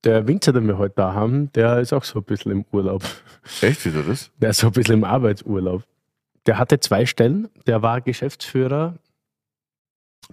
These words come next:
Speaker 1: bei unserem letzten Gast, beim Günther Jauch.
Speaker 2: Oha.
Speaker 1: Bei von Autografen. Und hat aber parallel dazu immer sein eigenes Weingut
Speaker 2: Die
Speaker 1: gehabt.
Speaker 2: Millionärsfrage falsch beantwortet, oder wie?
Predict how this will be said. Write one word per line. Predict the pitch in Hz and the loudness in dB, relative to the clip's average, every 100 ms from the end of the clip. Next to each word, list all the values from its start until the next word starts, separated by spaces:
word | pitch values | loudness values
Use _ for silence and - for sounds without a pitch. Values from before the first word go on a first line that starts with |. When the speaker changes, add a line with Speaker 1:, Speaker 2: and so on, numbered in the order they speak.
| - | 2
Speaker 1:
bei | 127 120 127 | 4 6 6
unserem | 147 147 139 | 6 6 6
letzten | 165 - 139 113 | 4 2 0 4
Gast, | 113 143 - _ | 2 2 -8 _
beim | - 104 104 113 - _ _ _ | 4 4 2 -2 -10 _ _ _
Günther | 117 123 147 - 113 | 4 4 6 4 6
Jauch. | 104 95 175 - - | 4 2 0 -2 -2
Speaker 2:
Oha. | - 110 80 82 104 135 165 117 90 - - | 0 0 -2 0 2 4 4 2 0 -8 -4
Speaker 1:
Bei | |
von | 101 120 | 0 2
Autografen. | 123 165 110 92 101 123 175 - - - - _ | 2 2 2 0 -2 -6 -8 -14 -20 -20 -20 _
Und | 131 120 123 131 131 | 2 6 6 4 2
hat | 143 143 | 0 2
aber | 156 143 143 131 _ _ _ _ _ _ _ | 2 4 4 2 _ _ _ _ _ _ _
parallel | - 120 123 123 | -2 0 2 0
dazu | 165 147 139 | 0 0 0
immer | 135 143 | 0 0
sein | 135 123 | 0 0
eigenes | 120 143 117 - | 0 0 -2 -2
Weingut | 95 98 98 95 - | -4 -4 -4 -6 -2
Speaker 2:
Die | |
Speaker 1:
gehabt. | 101 98 | 2 2
Speaker 2:
Millionärsfrage | 104 101 113 - 110 101 | 2 2 2 0 0 2
falsch | 92 101 - | 2 0 0
beantwortet, | 82 92 98 90 85 82 | -4 -4 -4 -4 -4 -8
oder | 87 85 | -8 -8
wie? | 101 | -8